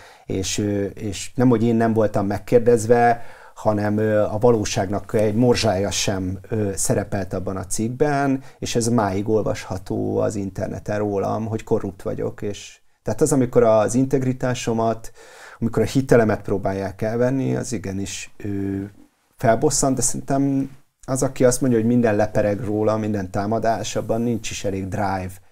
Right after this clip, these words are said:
hogy küzdjön. Tehát nekem, amikor szétpereltek a ferencvárosi anyagok miatt, és folyton bíróságra kellett járnom, akkor, akkor mindig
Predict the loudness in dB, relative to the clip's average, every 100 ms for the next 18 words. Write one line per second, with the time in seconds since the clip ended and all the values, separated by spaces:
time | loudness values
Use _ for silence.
0 | _ -12 -6 -4 -4 -6 -8 -12 -18 _
1 | -20 -20 _ -2 -2 -4 -10 -2 -2 2
2 | 4 6 4 0 -12 _ _ _ _ _
3 | -8 -2 -2 0 2 2 0 2 2 2
4 | 2 4 4 2 -2 -2 -2 -2 0 -2
5 | -2 -2 -4 -2 -2 -4 -6 -6 -6 -6
6 | -6 -6 -4 -4 -4 -6 -6 -8 -8 -6
7 | -8 -4 -4 -2 -4 -6 -2 0 0 -6
8 | -18 -20 -20 -20 -20 -20 _ _ _ _
9 | _ _ _ -4 0 4 6 8 8